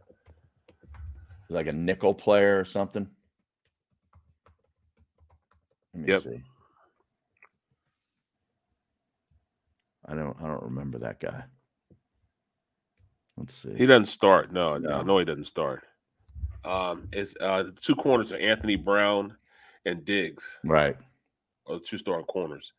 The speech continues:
Speaker 2: Uh, Jordan Lewis is the nickel.
Speaker 1: Hmm.
Speaker 2: So.
Speaker 1: Joseph. Where is he?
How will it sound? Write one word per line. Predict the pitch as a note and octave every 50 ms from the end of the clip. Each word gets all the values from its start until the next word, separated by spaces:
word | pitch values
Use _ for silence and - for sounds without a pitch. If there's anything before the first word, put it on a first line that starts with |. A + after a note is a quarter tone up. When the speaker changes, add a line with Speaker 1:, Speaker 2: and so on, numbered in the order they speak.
| _ _ - - - - - - - - - _ _
Speaker 2:
Uh, | F#2 F#2+ F2+ E2+
Jordan | D#2+ - A2 A#2 A#2+ A2+ G#2+ G#2+ G#2+
Lewis | A2+ A#2 A2 G2 E2 D2+ - - - - - _ _ _ _ _ _ _ _ _ _ _ _ _
is | _ F#2 F2+ -
the | F2+ E2+
nickel. | F#2 G#2 G2 - - - - - - _ _ _ _ _
Speaker 1:
Hmm. | E2+ F2 E2+ D#2+ C#2+ C2 - - _ _ _ _ _ _ _ _ _ _ _ _ _ _ _ _ _ _ _ _ _ _ _ _
Speaker 2:
So. | - - - - E2 E2 D#2+ D#2 D#2+ D#2 D#2+ - _ _ _ _ _ _ _ _ _ _ _ _ _ _ _ _ _ _ _ _ _ _ _ _ _ _ _ _ _ _ _ _ _ _ _ _ _ _ _ _ _ _ _ _ _ _ - - - - - - _ - -
Speaker 1:
Joseph. | - - F#2+ F#2 G#2 G#2+ - - D#2 D2 C2+ - - - - - - - _ - - - - - - _ _ _ _ _ _ _ _ _ _ _ _ _ _ _ _ _ _ _ -
Where | D2+ E2+ F#2+ G2+ G#2
is | A2+ B2 B2+
he? | - - - A#1+ - -